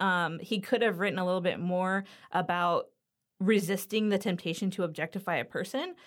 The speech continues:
and that would have probably been really well received by other reviewers. Um, but their criticism was valid. My <laughs> criticism was valid.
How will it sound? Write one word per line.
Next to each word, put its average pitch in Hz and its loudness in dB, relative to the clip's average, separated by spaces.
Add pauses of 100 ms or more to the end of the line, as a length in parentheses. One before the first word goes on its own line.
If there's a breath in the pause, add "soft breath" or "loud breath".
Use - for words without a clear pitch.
(240 loud breath)
and 202 6
that 190 0
would 190 2
have 175 2
probably 175 -4
been 165 -4
really 170 2
well 170 0
received 214 -8
by - -4
other 156 -2
reviewers. 196 2 (440 soft breath)
Um, 160 2 (640)
but 214 4
their 208 2
criticism 339 -2
was 370 -2
valid. 202 0
My 190 2
<laughs> - -10
criticism 294 -2
was 320 0
valid. 190 2